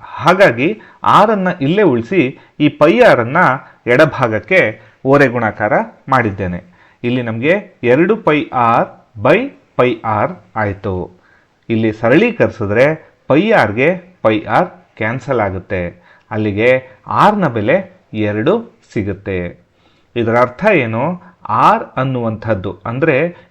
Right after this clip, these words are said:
ಈ ವೃತ್ತದ ತ್ರಿಜ್ಯ ಎರಡು ಏಕಮಾನಗಳಾಗಿರುತ್ತೆ ಅನ್ನುವಂತಹದ್ದು ನಮ್ಗೆ ಇದ್ರ ಮೂಲಕ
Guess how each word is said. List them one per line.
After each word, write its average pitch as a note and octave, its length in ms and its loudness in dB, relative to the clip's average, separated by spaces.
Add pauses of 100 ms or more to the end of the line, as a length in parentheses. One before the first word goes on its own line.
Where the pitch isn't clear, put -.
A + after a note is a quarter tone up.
ಈ D3+ 200 2
ವೃತ್ತದ D#3+ 560 -4
ತ್ರಿಜ್ಯ D#3+ 540 -2 (440)
ಎರಡು D3 520 -2
ಏಕಮಾನಗಳಾಗಿರುತ್ತೆ A2 1800 -8 (160)
ಅನ್ನುವಂತಹದ್ದು B2 920 -4 (220)
ನಮ್ಗೆ G#2+ 680 -6
ಇದ್ರ C3+ 200 0
ಮೂಲಕ G#2+ 380 -6